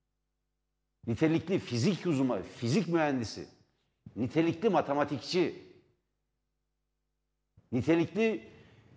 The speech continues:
teknoloji üretecek eleman, insan, yurttaş yetiştiremezsiniz. Batı'nın bir kölesi olursunuz. O karşı çıktığınız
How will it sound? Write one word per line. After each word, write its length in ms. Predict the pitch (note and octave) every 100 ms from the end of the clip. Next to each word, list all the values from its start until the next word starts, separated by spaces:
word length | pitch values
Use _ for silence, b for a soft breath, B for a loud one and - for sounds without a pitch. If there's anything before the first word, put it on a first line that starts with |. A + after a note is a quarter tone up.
| B -
teknoloji 720 | D#3+ E3 - E3 D#3+ D3 B3+
üretecek 720 | B3 G#3 C#3+ D3 D3 B2+ - - -
eleman, 760 | B2+ C#3 C#3+ C#3+ F3 E3 B2 G2
insan, 720 | A2 C3 C3 - D#3 E3 C#3+
yurttaş 720 | A2+ B2 A2 - F3 D#3+ -
yetiştiremezsiniz. 1080 | A#2 A2 A2+ - C3+ F#3+ E3 - G#2 E2+ - b b b
Batı'nın 480 | G2+ E3 A#3+ B3 F3+
bir 160 | G3 -
kölesi 400 | C#3+ C#3 D3 A#3
olursunuz. 460 | A3 D#3 B2+ A#2
O 140 | C#3+ C#3
karşı 320 | D3 C#3+ F#3
çıktığınız 460 | F3 D#3 C#3+ C3+